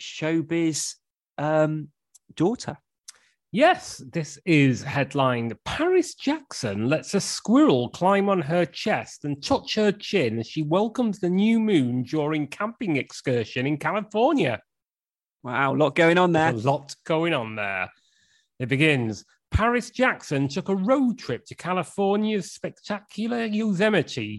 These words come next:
Speaker 2: to welcome the new Leo moon while camping and enjoying its majestic scenery."
Speaker 1: Meh, Leo moon?
Speaker 2: <laughs>
Speaker 1: Dunno.
Speaker 2: In a series of social media posts, Jackson shared intimate moments of her trip with her followers,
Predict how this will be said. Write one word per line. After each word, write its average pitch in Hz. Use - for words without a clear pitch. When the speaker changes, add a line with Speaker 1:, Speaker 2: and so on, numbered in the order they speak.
Speaker 2:
to -
welcome 160
the 139
new 185
Leo 233
moon 147
while 120
camping 160
and 120
enjoying 151
its 151
majestic 131
scenery." 107
Speaker 1:
Meh, 160
Leo 160
moon? 175
Speaker 2:
<laughs> -
Speaker 1:
Dunno. 147
Speaker 2:
In 196
a 175
series 320
of 151
social 240
media 208
posts, 110
Jackson -
shared 143
intimate 254
moments 151
of 123
her 151
trip -
with 123
her 139
followers, 123